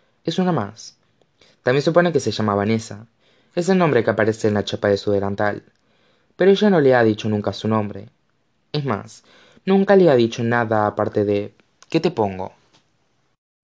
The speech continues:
Normalmente, Henry se sitúa frente al mostrador, y ella le toma el pedido y le pregunta el nombre, a pesar de que ha estado yendo a la cafetería seis días a la semana durante los últimos tres años,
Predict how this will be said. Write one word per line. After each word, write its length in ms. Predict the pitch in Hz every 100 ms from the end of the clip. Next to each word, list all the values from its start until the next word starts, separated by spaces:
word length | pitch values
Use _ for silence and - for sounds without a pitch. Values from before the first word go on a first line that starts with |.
| _ _ _ _ _ _ _ _
Normalmente, 800 | 165 170 208 220 165 113 104 104 _ _ - - _
Henry 280 | 127 123 123
se 140 | 131 117
sitúa 440 | 113 107 113 110
frente 280 | 110 104 104
al 80 | 101
mostrador, 580 | 98 107 107 104 101 _ _ _ _ _ _
y 80 | 190
ella 180 | 202 226
le 120 | 202
toma 380 | - 123 123 117
el 120 | 104
pedido 580 | 104 107 120 107 104 113 -
y 80 | 110
le 100 | 110
pregunta 420 | 107 107 107 107
el 120 | 104
nombre, 400 | 110 110 101 104 _ _ _ _
a 100 | 107
pesar 260 | 110 110 110
de 80 | 104
que 80 | 110
ha 20 |
estado 300 | - 107 101
yendo 300 | - 107 107
a 20 |
la 100 | 98
cafetería 440 | 104 101 104 104
seis 260 | 104 147 139
días 420 | 143 113 104 -
a 40 | 104
la 100 | 104
semana 560 | 107 113 110 101 110 _ _ _ -
durante 340 | 156 170 170
los 160 | 175 170
últimos 300 | 175 185 165
tres 240 | 151 147
años, 520 | 120 101 98 - -